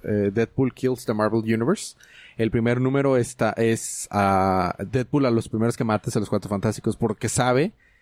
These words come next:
que si Reed Richards se pone coco acá y con la ayuda de Su-, de Sue Storm, va a valer queso.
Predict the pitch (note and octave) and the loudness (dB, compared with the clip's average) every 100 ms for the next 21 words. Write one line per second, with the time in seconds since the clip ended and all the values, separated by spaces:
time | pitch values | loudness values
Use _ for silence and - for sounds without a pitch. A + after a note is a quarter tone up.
0 | _ _ - B2 C3 C3+ C3 D#3 - D#3+ | _ _ -4 0 2 2 2 0 2 -2
1 | - - - - A2 - B2 D3 D#3+ D#3 | -2 -8 -10 -8 -8 -6 -4 -2 -2 0
2 | D#3+ - C#3+ D#3+ - _ _ B2+ B2 A#2+ | -2 0 0 0 -6 _ _ 2 4 4
3 | A2+ B2 A2+ A2+ B2+ D3 C3+ - A#2 - | 2 0 2 2 4 2 0 -8 -14 -2
4 | G#2+ - C#3 F#3+ E3+ G3 _ _ _ - | -2 0 -2 0 -2 -4 _ _ _ -2
5 | A2 G#2+ G#2 G#2 G3+ | 2 2 0 0 -2